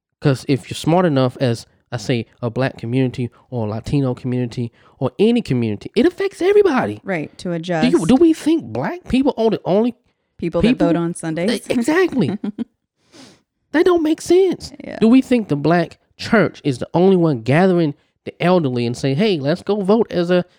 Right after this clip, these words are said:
Speaker 1: as a congregation"?
Speaker 2: Right.
Speaker 1: I'm, I promise you that's not it.
Speaker 2: Right.
Speaker 1: This affects white communities too.
Speaker 2: Right.
Speaker 1: And that's what I don't understand. Some of these people only wanna see it from one side,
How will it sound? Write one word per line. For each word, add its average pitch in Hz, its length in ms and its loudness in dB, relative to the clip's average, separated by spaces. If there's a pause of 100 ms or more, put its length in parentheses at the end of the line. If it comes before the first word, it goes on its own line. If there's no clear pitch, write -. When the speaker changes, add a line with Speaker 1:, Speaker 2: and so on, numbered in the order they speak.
(220)
Speaker 1:
as 160 120 0
a 165 60 -2
congregation"? 208 720 2 (180)
Speaker 2:
Right. - 380 -20
Speaker 1:
I'm, 170 340 0
I 135 140 -2
promise 143 500 -2
you 123 60 -6
that's 107 260 -6
not 98 200 -8
it. 92 180 -14 (120)
Speaker 2:
Right. - 340 -14 (140)
Speaker 1:
This - 160 0
affects 151 360 -2
white 151 240 -4
communities 147 480 -2
too. 226 360 -4 (200)
Speaker 2:
Right. - 160 -12
Speaker 1:
And 180 100 0
that's 214 200 -2
what 175 80 -2
I 165 60 0
don't 165 140 -6
understand. 143 600 -4 (840)
Some 214 220 0
of 240 40 4
these 202 160 2
people 160 380 -4
only 147 240 2
wanna 139 180 0
see 127 280 -2
it - 100 -4
from 110 240 -6
one 120 200 -2
side, - 340 -4